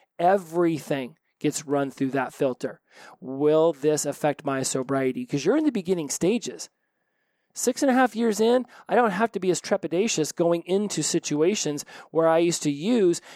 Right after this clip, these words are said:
'cause I have built thousands of habits around making sure no matter where I go, I exit that situation sober. To the point where being sober at a bar or being sober at a wedding or being sober at a sporting event or a concert,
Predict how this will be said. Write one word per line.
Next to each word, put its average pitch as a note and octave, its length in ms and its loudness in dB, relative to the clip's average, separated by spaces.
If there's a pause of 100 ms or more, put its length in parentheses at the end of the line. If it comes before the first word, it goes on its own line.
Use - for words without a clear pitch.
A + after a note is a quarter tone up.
'cause F3 140 -2
I F3 160 0
have G#3 300 0
built F#3 260 2 (180)
thousands F#3 720 0
of D3+ 120 0
habits F#3+ 500 0
around D3+ 400 2 (300)
making F#3+ 320 -2
sure F#3 260 2
no E3+ 160 2
matter D#3 220 4
where G#3+ 320 4
I D#3+ 160 -2
go, C3+ 340 -2 (240)
I D#3+ 160 0 (140)
exit - 320 -4
that D#3+ 160 -2
situation C#3 560 -2
sober. G#3+ 500 0 (720)
To F#3+ 140 2
the G3 60 4
point G#3 300 0
where F3 160 4
being F3 440 0
sober F#3+ 400 2
at D3+ 100 4
a C3 60 -4
bar E3+ 420 4
or C3+ 60 0
being E3 260 0
sober E3 280 2
at C#3+ 60 0
a C3+ 60 0
wedding E3+ 400 0
or C3 80 -2
being D3+ 240 -4
sober D3+ 300 2
at C#3 80 2
a - 20 0
sporting G#3+ 420 0
event D3+ 240 -2
or C3+ 80 -2
a C3 60 -2
concert, A3 560 0